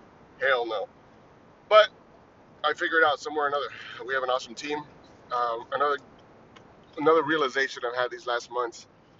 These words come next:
is I'm very thankful to the amazing team we have. You know, me, my wife, <clears throat> uh, my, my partner, Or-, Orlando, uh, guy's freaking amazing,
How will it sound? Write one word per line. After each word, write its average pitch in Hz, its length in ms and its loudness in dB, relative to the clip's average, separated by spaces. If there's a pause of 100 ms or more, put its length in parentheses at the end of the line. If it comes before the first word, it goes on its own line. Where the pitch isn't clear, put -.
(260)
is 127 100 -6
I'm 131 140 0
very 151 200 2
thankful 139 400 -6
to 123 500 -8
the 127 140 -8
amazing 123 560 -4
team 131 280 -4
we 120 120 -2
have. 117 320 0 (720)
You 127 60 -4
know, 127 100 2
me, 143 420 -2
my 123 240 0
wife, 127 500 -2 (220)
<clears throat> - 140 -18
uh, 151 160 0 (580)
my, 120 400 0 (280)
my 127 140 -8
partner, 135 340 -4
Or-, 120 320 -2
Orlando, 127 720 -2 (180)
uh, 107 300 -2 (100)
guy's 127 380 -8 (480)
freaking 131 280 -10
amazing, 123 580 -8